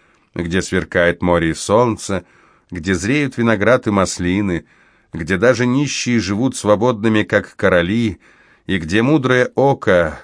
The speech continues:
как ваше, будет наслаждаться этим зрелищем. Старые источники забьют новой радостью, а жизнь покажется еще более желанной. Вам надо взять с собой еще Хальдера.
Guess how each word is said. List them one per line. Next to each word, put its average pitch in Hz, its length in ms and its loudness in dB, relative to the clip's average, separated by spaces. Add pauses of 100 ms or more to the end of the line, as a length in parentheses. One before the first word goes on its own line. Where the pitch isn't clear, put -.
как 92 260 -2
ваше, 92 560 -2 (800)
будет 127 520 -2
наслаждаться 98 920 0
этим 85 340 -6
зрелищем. 71 840 -10 (1200)
Старые 147 540 0
источники 139 580 -6
забьют 117 500 -2
новой 113 280 2
радостью, 110 600 -2 (360)
а 78 140 -2
жизнь 92 360 -2
покажется 95 600 -2
еще 90 340 -2
более 92 300 0
желанной. 92 680 0 (720)
Вам 92 380 2
надо 92 240 2
взять 98 400 0
с - 200 -16
собой 104 440 0
еще 95 400 -4
Хальдера. 78 640 -4